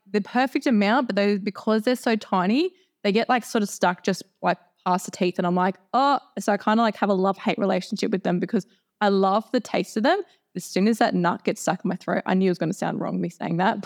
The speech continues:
<laughs> but as soon as it gets stuck, it's like, "Oh, for shit's sake." So I do love 'em, but I also hate them as well. But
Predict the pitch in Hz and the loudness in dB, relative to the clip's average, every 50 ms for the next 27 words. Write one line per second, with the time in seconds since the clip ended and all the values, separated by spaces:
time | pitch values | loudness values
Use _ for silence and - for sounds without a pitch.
0 | - - - - - 254 - - - - _ - - - - _ 254 240 - - | -8 -8 -6 0 0 -2 -2 -2 -16 -20 _ -20 -20 -20 -4 _ -2 0 2 0
1 | 285 294 294 240 254 254 214 208 - - - 214 247 311 - 220 - - 214 208 | 2 2 2 0 0 -2 -4 -4 -2 0 2 2 2 2 -2 -2 2 0 0 0
2 | - - _ _ _ _ _ 277 269 240 202 - _ 190 _ _ _ - 233 - | -2 -10 _ _ _ _ _ -20 -20 -20 -20 -20 _ -20 _ _ _ -8 -8 -2
3 | - - 254 - - - 185 170 156 - _ _ _ _ _ _ - 226 214 202 | 0 -2 -2 0 0 0 2 2 2 -2 _ _ _ _ _ _ 2 2 4 4
4 | 185 - - _ _ - 208 226 208 247 262 262 247 233 214 233 269 359 427 277 | 2 0 -2 _ _ 0 0 2 2 2 2 4 2 2 2 2 0 0 -2 -4
5 | 208 - 214 190 190 196 196 - 185 185 208 165 - - 170 175 156 165 190 - | 0 0 2 2 2 0 0 0 -2 -2 -2 -2 -2 -2 -2 -2 -2 -2 -2 0
6 | 185 185 165 113 131 190 180 _ - 220 208 202 - | 0 2 2 2 0 -2 -6 _ 0 2 2 2 -2